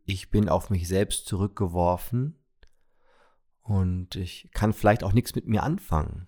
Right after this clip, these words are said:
Es kann aber auch sein, dass jemand, der dieselben äußeren Umstände hat, also der auch, ja, jetzt kommt schon die Überleitung, stell mir, äh,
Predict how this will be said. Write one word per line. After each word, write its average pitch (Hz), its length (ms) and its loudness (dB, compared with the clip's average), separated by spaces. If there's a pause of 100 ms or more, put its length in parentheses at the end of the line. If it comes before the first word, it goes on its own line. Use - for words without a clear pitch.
(1700)
Es 107 140 -2
kann 123 160 8
aber 104 220 8
auch 160 200 8
sein, 110 720 2
dass 104 260 -2
jemand, 101 640 2
der 95 320 0
dieselben 92 560 2
äußeren 92 380 0
Umstände 90 540 0
hat, 82 160 -2
also 85 160 -6
der 82 260 -2 (140)
auch, 110 520 6 (1300)
ja, 90 260 2 (120)
jetzt 82 240 -10
kommt 98 200 0
schon 90 100 -2
die 73 60 -2
Überleitung, 80 480 2
stell 80 180 -6
mir, 82 240 -6
äh, 85 140 -6